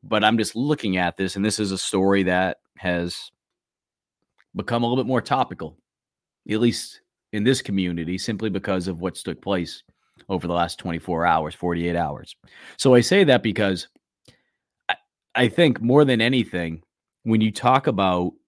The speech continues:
when you talk about N I L and why would a player need an N I L agent, an agent is not, he's not, it's, he's gonna be looking out for what's best for him.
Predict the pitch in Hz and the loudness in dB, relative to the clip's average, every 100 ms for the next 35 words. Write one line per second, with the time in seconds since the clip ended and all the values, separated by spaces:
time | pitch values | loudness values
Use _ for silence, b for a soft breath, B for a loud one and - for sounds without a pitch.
0 | _ _ _ _ - 113 110 101 - 135 | _ _ _ _ -2 2 2 0 0 0
1 | 143 113 101 95 92 - _ _ _ _ | 0 -2 -2 -2 -4 -10 _ _ _ _
2 | _ _ 117 131 120 107 95 90 90 - | _ _ 0 2 2 2 0 -2 -4 -10
3 | _ _ _ _ _ 101 92 104 123 127 | _ _ _ _ _ -8 -4 0 2 2
4 | 113 95 117 107 101 104 104 95 101 98 | 2 0 -2 0 -2 -2 -2 -2 -4 -4
5 | 90 87 85 151 160 98 82 85 _ _ | -4 -6 -2 0 0 -2 -8 -10 _ _
6 | _ _ b b b _ _ _ _ _ | _ _ b b b _ _ _ _ _
7 | _ _ _ _ _ _ _ - - - | _ _ _ _ _ _ _ -20 -14 -4
8 | 131 151 202 139 139 123 110 _ - 117 | 2 2 2 0 -2 -2 -6 _ -8 -6
9 | 101 123 139 139 135 - B B _ b | -4 -4 -2 -4 -6 -10 B B _ b
10 | b b - 123 131 170 - 113 127 120 | b b -2 -2 0 0 0 -4 -2 -4
11 | - - b b b b b b b _ | -6 -14 b b b b b b b _
12 | - 226 220 180 143 127 120 113 104 101 | -2 0 0 2 2 2 0 -2 -2 -4
13 | 101 - 95 - 82 87 78 | -4 -4 -4 -6 -10 -10 -12